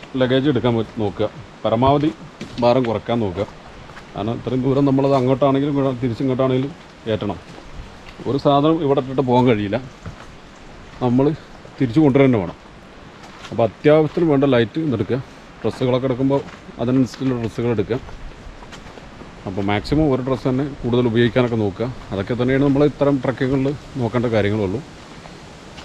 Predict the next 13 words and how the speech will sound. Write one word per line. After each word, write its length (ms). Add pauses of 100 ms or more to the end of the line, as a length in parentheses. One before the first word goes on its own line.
(120)
പിന്നെ 280 (400)
അത്യാവശ്യം 500
എന്തെങ്കിലും 340 (300)
മെഡിസിൻ 280 (960)
വേണമെങ്കിൽ 340 (100)
കൈവശം 340
വെക്കാം. 220 (500)
ചെറിയ 280
എന്തെങ്കിലും 320
പനിയോ 220 (760)
മറ്റ് 200 (480)
കാര്യങ്ങളൊക്കെ 460 (280)
വരുന്നതിന് 360